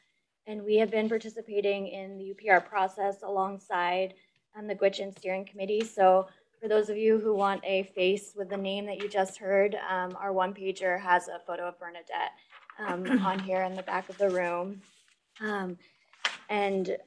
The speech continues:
um, as you heard from Bernadette, who is the executive director of the Gwich'in Steering Committee, the United States is currently fast-tracking oil and gas development in the Arctic National Wildlife Refuge in,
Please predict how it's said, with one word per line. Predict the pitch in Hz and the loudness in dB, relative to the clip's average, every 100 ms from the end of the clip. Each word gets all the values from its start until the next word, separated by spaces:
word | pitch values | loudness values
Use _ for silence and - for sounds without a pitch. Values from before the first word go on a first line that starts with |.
| - | -10
um, | 202 185 | -4 2
as | 190 220 247 | 6 6 6
you | 226 | 6
heard | 226 226 | 6 6
from | 220 | 4
Bernadette, | 202 196 190 180 175 - - 220 | 6 6 8 10 10 8 -2 -4
who | |
is | 202 | -2
the | 202 | 0
executive | 190 196 202 190 | 2 4 2 4
director | 185 190 | 4 4
of | 185 | 0
the | 185 | 2
Gwich'in | 185 185 190 190 | 4 2 -2 -2
Steering | 185 185 | 2 4
Committee, | 180 190 180 180 | 2 0 4 6
the | 180 | 6
United | 175 170 170 | 4 2 0
States | 185 - | -8 -8
is | 185 | -12
currently | - 175 170 185 175 | -12 -10 -6 -2 -2
fast-tracking | 175 165 170 - 170 170 170 170 165 | 2 2 2 0 0 0 0 -2 4
oil | 170 | 4
and | 165 | 4
gas | 151 165 - | 0 -2 -4
development | - 156 175 175 151 | -2 -2 0 -6 -8
in | 175 | -14
the | - | -12
Arctic | 165 170 - | -10 -10 -10
National | 175 - 190 | -14 -16 -14
Wildlife | - 160 156 156 - | -10 -10 -10 -14 -12
Refuge | 151 - 156 78 - - _ - | -12 -12 -12 -12 -12 -18 _ -20
in, | 185 180 | -20 -20